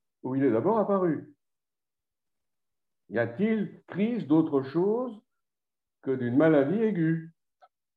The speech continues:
Par exemple, y a-t-il crise d'un système politique ? Et, euh, c'est-à-dire,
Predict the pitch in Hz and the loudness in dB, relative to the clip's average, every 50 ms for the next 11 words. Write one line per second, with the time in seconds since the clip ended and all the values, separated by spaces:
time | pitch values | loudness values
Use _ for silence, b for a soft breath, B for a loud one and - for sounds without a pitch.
0 | _ _ _ - - _ _ _ _ - 98 104 101 127 185 - - - 117 110 | _ _ _ -20 -20 _ _ _ _ -10 -8 -4 0 0 0 0 0 0 -2 -2
1 | 101 - 143 - - - - - 190 220 185 156 123 117 - 131 - - 170 170 | 0 2 0 0 0 0 -2 -2 -2 -2 -2 -4 -6 -6 -8 -12 -6 -4 -4 -2
2 | 170 202 240 269 269 - 196 202 202 - _ _ _ _ _ _ _ _ _ _ | -2 -2 -4 -4 -6 -6 -6 -8 -8 -12 _ _ _ _ _ _ _ _ _ _
3 | _ _ _ _ _ _ _ _ _ _ _ _ _ _ _ _ _ _ _ _ | _ _ _ _ _ _ _ _ _ _ _ _ _ _ _ _ _ _ _ _
4 | _ _ _ _ _ _ _ _ _ _ _ _ _ _ _ _ _ _ _ _ | _ _ _ _ _ _ _ _ _ _ _ _ _ _ _ _ _ _ _ _
5 | _ _ _ - 135 127 117 107 - - - - _ _ _ _ _ _ - - | _ _ _ -4 -2 -2 -2 -4 -6 -12 -20 -20 _ _ _ _ _ _ -20 -20
6 | _ _ _ _ _ _ _ _ - - - - - - - _ _ _ _ _ | _ _ _ _ _ _ _ _ -18 -18 -18 -18 -20 -20 -20 _ _ _ _ _
7 | _ - 110 120 131 110 98 | _ -12 -10 -8 -6 -6 -8